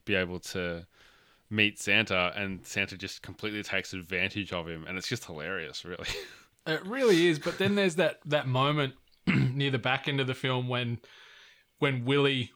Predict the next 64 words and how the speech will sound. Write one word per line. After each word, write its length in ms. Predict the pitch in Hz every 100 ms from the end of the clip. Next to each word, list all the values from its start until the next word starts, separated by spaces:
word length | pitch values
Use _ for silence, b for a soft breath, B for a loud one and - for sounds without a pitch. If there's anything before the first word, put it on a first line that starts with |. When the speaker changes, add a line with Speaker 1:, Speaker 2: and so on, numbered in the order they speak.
| -
Speaker 2:
or 80 | 110
Billy 240 | 139 131
Bob 340 | 104 127 131 120
is 160 | 120
like, 220 | 127 120 - -
"You 80 |
know, 200 | 151 175 160
like, 220 | 160 151
I'm 80 | 170
not 180 | 180 165
really 240 | 170 147
Santa, 380 | - 151 156 147
right?" 140 | 131
And 60 | 139
he's 120 | 139
like, 160 | 151 160
"I 80 | 160
know, 320 | 185 208 131
but, 380 | 107 131 123 -
you 140 | 139
know, 180 | 135 143 -
I, 200 | 135 123 - -
I 80 | 139
just 200 | 139 151
wanted 220 | 143 135
a 60 |
friend, 380 | 123 143 127 104 - -
you 100 | 123
know?" 220 | 139 139
Speaker 1:
Mm. 140 | -
Speaker 2:
Like, 180 | 135 123 -
when 180 | 131 123
Thurman 580 | - 143 143 143 127 - B B B B B B _ _
sort 240 | - 156
of 100 | 135
had 320 | 135 - 180 156
this 160 | -
little 140 | 156 143
moment 420 | 135 151 143 131
where 240 | 131 135
he's 160 | 131 123
like, 180 | 139 208
"You 60 |
know, 80 | 214
I'm 140 | 233 226
playing 280 | 240 226
the 60 | 202
game 280 | 196 202 190
a 20 |
little 180 | 185 180
bit 140 | 165
too 200 | - 180
here, 440 | 143 135 139 143 139
and, 200 | 127 -
and 360 | 139 135 123 - _ 151
I 80 |
know 560 | 151 151 170 170 165 156
that 240 | 143 147
this 180 | 151 -
is 80 | 139
all 220 | 147 139
an 80 | 135
act, 360 | 143 196 - -
but 340 | 165 156 -